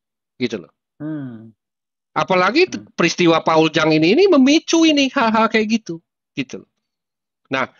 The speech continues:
Speaker 1: jadi kalau mau kita bergerak, ya memang kita harus bersatu. Saya, saya, saya ingatkan sekali lagi begini. Keadilan nggak bisa diteri-, eh, kita terima dengan ongkang kaki, itu nggak bisa.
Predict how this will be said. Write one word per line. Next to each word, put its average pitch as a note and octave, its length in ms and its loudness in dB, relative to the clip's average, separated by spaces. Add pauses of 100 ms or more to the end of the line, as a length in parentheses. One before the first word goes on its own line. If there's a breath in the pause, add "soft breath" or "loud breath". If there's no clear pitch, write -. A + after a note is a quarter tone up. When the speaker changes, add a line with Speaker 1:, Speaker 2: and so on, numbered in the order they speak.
(360 soft breath)
Speaker 1:
jadi G#3+ 160 -2
kalau G#3 320 0
mau F3 480 2
kita C#3 400 -4
bergerak, D#3 640 0
ya A#2+ 160 -4
memang F#3+ 320 -2
kita B3 240 -4
harus G#3+ 80 -4
bersatu. E3+ 560 -4
Saya, G#3+ 320 0
saya, G#3+ 400 -2
saya G3 240 -2
ingatkan E3 400 -4
sekali B2+ 240 -4
lagi A#2 320 -4
begini. F#2+ 320 -10 (400 soft breath)
Keadilan G3+ 640 0
nggak F3+ 240 0
bisa F3+ 480 -2
diteri-, D3 480 -2
eh, B2 320 0 (240)
kita D3+ 320 -6
terima D3+ 400 0
dengan C3 240 -2
ongkang B2+ 400 -2
kaki, E3 400 -4
itu F3+ 80 0
nggak G2+ 160 -4
bisa. G2+ 400 -8